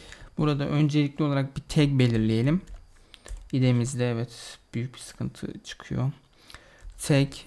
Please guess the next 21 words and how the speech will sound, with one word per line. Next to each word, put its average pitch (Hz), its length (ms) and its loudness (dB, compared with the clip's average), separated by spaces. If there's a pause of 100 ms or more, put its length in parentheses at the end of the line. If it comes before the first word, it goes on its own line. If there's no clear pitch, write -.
(200)
string - 500 0 (100)
diyelim. 151 480 4 (560)
Tag - 240 -8
string. - 500 -6 (120)
Bu 151 80 0 (260)
t-, - 200 -4
tag'i 156 540 0 (1000)
biz 135 240 -4 (580)
loglama 139 560 6
işlerinde 131 500 4
kullanıyoruz 113 540 2
aslında. 123 640 2 (600)
Burada 131 300 2
kamera 120 400 2
manager 123 560 0 (100)
bizim 123 280 0 (500)
sınıfımızın 127 720 0
ismi. 127 500 0 (360)
Ardından 143 600 4 (280)
kullanacağımız 127 920 2
var 131 560 0